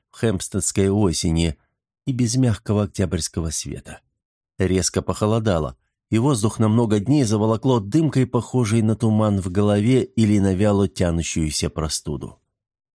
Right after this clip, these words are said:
В городе густая желтая хмарь закрыла бордюры тротуаров и дорожные знаки,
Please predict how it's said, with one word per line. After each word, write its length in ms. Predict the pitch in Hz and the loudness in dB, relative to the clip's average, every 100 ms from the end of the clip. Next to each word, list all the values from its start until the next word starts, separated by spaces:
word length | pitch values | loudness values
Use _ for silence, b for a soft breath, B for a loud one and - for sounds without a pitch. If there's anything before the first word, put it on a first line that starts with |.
| _ | _
В 160 | - 123 | -6 -2
городе 360 | 165 170 139 123 | 0 0 0 0
густая 460 | 127 - 139 127 | 0 0 2 2
желтая 460 | 110 127 113 123 113 | 2 0 2 0 0
хмарь 360 | - 120 120 | 0 0 2
закрыла 540 | 104 113 - 113 110 101 | 0 -2 -2 0 2 2
бордюры 500 | 110 104 107 104 101 | 0 0 0 2 0
тротуаров 680 | 107 101 110 113 117 107 | -2 -2 0 0 0 -2
и 40 | 107 | 0
дорожные 560 | 107 107 101 95 113 | 0 0 0 0 -2
знаки, 560 | 104 117 90 82 87 | 0 0 0 0 -2